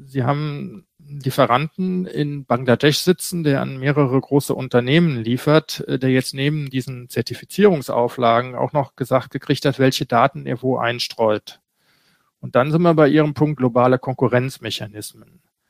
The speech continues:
Wenn das Unternehmen eine Blockchain aufbaut und wird dabei, ich sag jetzt mal, von Walmart und von H und M finanziert und will nachher aber auch an C und A liefern und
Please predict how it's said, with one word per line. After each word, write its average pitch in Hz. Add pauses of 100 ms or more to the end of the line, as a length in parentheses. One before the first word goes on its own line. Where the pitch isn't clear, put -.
(600)
Wenn -
das 135
Unternehmen 135
eine 143
Blockchain 123
aufbaut 147
und 135
wird 131
dabei, 123
ich -
sag -
jetzt -
mal, 120
von 113
Walmart 143
und 127
von 123
H 117
und 120
M 123
finanziert 123
und 127
will 127
nachher 120
aber 117
auch 127
an 117
C 110
und 117
A 131
liefern 147
und 123